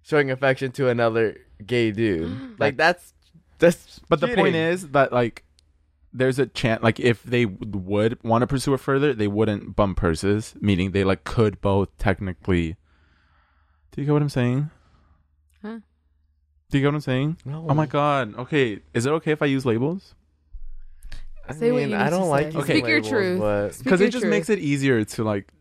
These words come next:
Speaker 3: understand it. 'Cause I feel like at least there's a lot of worlds where people aren't intimidated by their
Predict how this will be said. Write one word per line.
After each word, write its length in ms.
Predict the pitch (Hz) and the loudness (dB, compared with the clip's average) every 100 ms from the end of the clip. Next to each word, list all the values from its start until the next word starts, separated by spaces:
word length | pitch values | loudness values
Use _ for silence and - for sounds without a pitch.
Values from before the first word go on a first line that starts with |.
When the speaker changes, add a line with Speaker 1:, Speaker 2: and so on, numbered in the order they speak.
| _ - _ - | _ -20 _ -2
Speaker 3:
understand 580 | 120 120 - 120 95 92 | 2 2 2 0 0 -4
it. 160 | - | -8
'Cause 140 | - 156 | -2 0
I 80 | |
feel 220 | 170 226 233 | 0 0 0
like 300 | 247 - - _ _ _ _ _ - | 0 -6 -16 _ _ _ _ _ -4
at 140 | 131 | 0
least 340 | 139 180 - - - - | 2 0 -2 -18 -20 -10
there's 200 | 120 127 | -2 0
a 60 | 131 | 2
lot 260 | 107 95 127 | 2 2 0
of 100 | 113 | 0
worlds 360 | 92 92 98 | 0 0 0
where 120 | 113 95 | -4 -4
people 360 | - 123 170 | -2 0 0
aren't 220 | 113 113 117 | 0 -2 -4
intimidated 800 | 104 110 104 113 131 156 165 - - | -4 -2 0 0 0 0 -2 -6 -6
by 260 | 110 104 | 0 0
their 220 | 101 104 | 0 -4